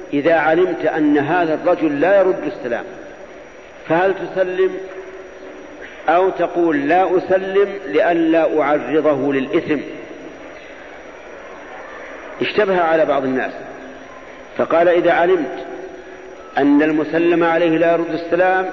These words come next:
فلا تسلم، لأنك إذا سلمت ولم يرد إيش؟ كان آثما،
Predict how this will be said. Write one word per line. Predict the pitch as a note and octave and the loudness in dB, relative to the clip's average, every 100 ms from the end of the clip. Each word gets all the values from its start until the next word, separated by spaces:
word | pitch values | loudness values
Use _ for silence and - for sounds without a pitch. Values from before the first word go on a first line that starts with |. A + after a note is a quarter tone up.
| - | -2
فلا | F3+ G#3 | 0 2
تسلم، | F#3 - C#3+ B2+ D3 - - - - - - - - - - - - | 0 -2 -6 -6 -8 -8 -16 -16 -18 -18 -18 -18 -18 -18 -18 -18 -4
لأنك | A#2+ C3+ F3+ F3 E3 C#3 C#3 - | 2 2 2 2 2 2 -2 2
إذا | F3 F3+ F3+ | 2 4 2
سلمت | E3 D#3+ D#3 D#3+ D3+ D#3+ F#3+ - - - - - - - - - - - - | 0 0 2 2 2 2 0 -2 -10 -12 -14 -16 -18 -18 -20 -20 -20 -14 2
ولم | D#3+ F3 E3 | 2 4 0
يرد | D#3 F3+ - - - - - - - - - - - - - - - - | 0 -2 -4 -14 -14 -16 -18 -18 -20 -20 -20 -20 -20 -18 -16 -16 -14 0
إيش؟ | D3+ D3+ - - - - - - - - - - | 2 0 -4 -12 -14 -14 -16 -16 -14 -14 -14 0
كان | D3+ D#3+ F3 G#3 F#3 - - - - - - | 2 4 4 2 -2 -10 -12 -12 -12 -12 -6
آثما، | C#3+ F3 F3+ E3 C#3+ | 2 4 4 0 -4